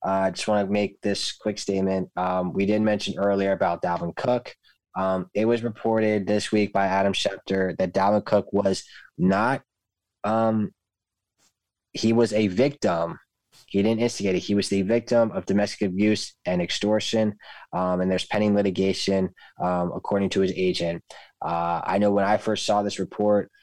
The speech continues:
I immediately thought that he was the guy who was the, um, that he, that he was the abuser in the situation.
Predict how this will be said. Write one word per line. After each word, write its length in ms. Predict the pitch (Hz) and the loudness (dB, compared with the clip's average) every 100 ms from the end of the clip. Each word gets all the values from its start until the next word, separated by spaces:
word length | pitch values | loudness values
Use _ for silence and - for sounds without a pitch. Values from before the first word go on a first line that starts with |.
| - _ | -20 _
I 120 | 98 | 0
immediately 520 | 107 101 107 107 104 98 | 2 4 4 4 2 0
thought 360 | 92 92 92 | 0 -2 0
that 140 | 90 - | -2 0
he 120 | 101 | 0
was 140 | 95 | 2
the 100 | 98 | 0
guy 640 | 92 90 90 87 87 87 _ _ _ - | 0 0 0 0 0 -2 _ _ _ -2
who 240 | 95 90 | 2 4
was 400 | 90 87 85 - | 2 2 0 -2
the, 380 | 90 87 87 85 | 0 2 2 2
um, 520 | 82 80 82 82 - _ _ _ _ _ | 0 0 -2 -4 -8 _ _ _ _ _
that 120 | 85 | -2
he, 140 | 95 95 | 0 0
that 280 | 92 92 | 0 -2
he 140 | 87 98 | 2 0
was 140 | 92 | 2
the 100 | 92 | 0
abuser 560 | 90 92 92 85 78 - _ _ | 2 2 0 0 -4 -6 _ _
in 100 | 95 | -4
the 60 | 92 | -2
situation. 720 | 92 - 87 82 - - | -2 -2 -2 -2 -2 -6